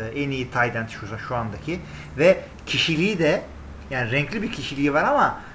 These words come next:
e, şey gibi değil yani, Michael Vick gibi, o da flash bir adam ama bak ne, başı nelerde geldi. Bu adam şey, off season'da fıttırıyor. Sezon içinde gayet güzel, futbolunda, işinde, gücünde,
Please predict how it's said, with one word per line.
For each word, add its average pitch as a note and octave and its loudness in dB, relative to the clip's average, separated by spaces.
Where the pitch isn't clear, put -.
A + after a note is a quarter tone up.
e, B2+ 0
şey F3 6
gibi F#3 2
değil E3 6
yani, A2+ 0
Michael C#3 4
Vick C#3 0
gibi, B2+ -4
o C3+ 2
da B2+ 6
flash C#3 -2
bir B2+ 0
adam C3 0
ama G#3+ 2
bak E3+ 4
ne, C#3 -4
başı C3+ 0
nelerde B2+ 2
geldi. C#3+ 0
Bu A3 8
adam B3 6
şey, F#3+ 4
off B3 10
season'da G#3+ 4
fıttırıyor. A#2 -2
Sezon F#3 4
içinde G3 2
gayet F#3+ 6
güzel, D3+ 2
futbolunda, C#3+ -2
işinde, D#3 -2
gücünde, C3+ 0